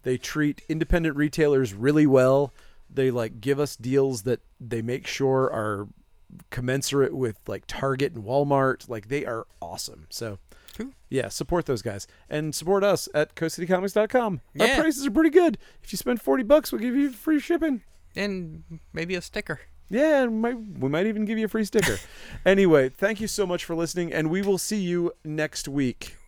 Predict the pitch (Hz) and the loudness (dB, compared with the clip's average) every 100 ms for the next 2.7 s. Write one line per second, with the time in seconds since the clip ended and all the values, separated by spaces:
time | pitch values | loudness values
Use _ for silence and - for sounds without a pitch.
0 | _ - 170 240 143 151 - 220 214 214 | _ -6 0 0 0 -4 -6 -6 -2 0
1 | 202 190 214 214 - 220 - 214 226 - | 0 0 -2 -4 -6 -8 -8 -8 -8 -8
2 | 240 240 233 - 165 160 160 | -8 -6 -6 -2 0 0 -2